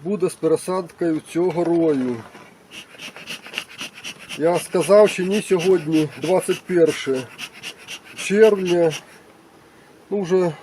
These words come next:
чимало часу пройшло,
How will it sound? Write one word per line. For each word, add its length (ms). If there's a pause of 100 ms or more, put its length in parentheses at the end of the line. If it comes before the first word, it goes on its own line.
(680)
чимало 500
часу 380
пройшло, 680